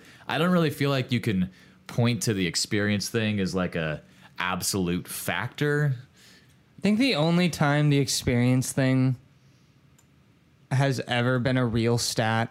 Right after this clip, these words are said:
Speaker 2: is if Tom Brady is your quarterback and you're
Speaker 1: Yeah.
Speaker 2: in a Super Bowl. I think that's the only time when you can point at that statistic or situation of veterans improving your chances to win the Super Bowl and see,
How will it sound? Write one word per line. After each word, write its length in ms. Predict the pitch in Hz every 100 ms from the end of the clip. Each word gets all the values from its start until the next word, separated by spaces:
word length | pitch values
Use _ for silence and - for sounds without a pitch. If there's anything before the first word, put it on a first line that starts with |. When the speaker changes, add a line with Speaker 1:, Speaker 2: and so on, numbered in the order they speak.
| -
Speaker 2:
is 300 | 123 117 -
if 300 | 117 - -
Tom 320 | - 113 113
Brady 320 | 113 107 113
is 120 | 110
your 120 | 117 107
quarterback 560 | 110 107 110 113 113 - - - -
and 100 | 117
you're 80 | 117
Speaker 1:
Yeah. 40 |
Speaker 2:
in 60 | 120
a 60 |
Super 280 | 117 117 120
Bowl. 280 | 117 123 123 - - - - - -
I 80 | 135
think 220 | - 147
that's 220 | 165 147
the 140 | 151 139
only 200 | 135 131
time 300 | 135 123 120
when 100 | 117
you 100 | 117
can 320 | 123 113 104 - - _ -
point 320 | 135 123 117
at 160 | 117 -
that 380 | 113 104 - - _ _ _ _ -
statistic 840 | - 135 - 120 - 120 110 - -
or 380 | 123 117 107 98 - _ _ _ _ _ _
situation 680 | - 139 - 123 117 110 113
of 120 | 107
veterans 800 | 110 110 113 110 110 107 - - - _ _ _ _ -
improving 520 | 120 117 131 123 123
your 160 | 117 113 -
chances 360 | - 131 117 117
to 60 |
win 100 | 117
the 60 | 110
Super 220 | - 107
Bowl 260 | 110 98 92 - - _ _ _ _ -
and 160 | 117
see, 280 | 110 107 92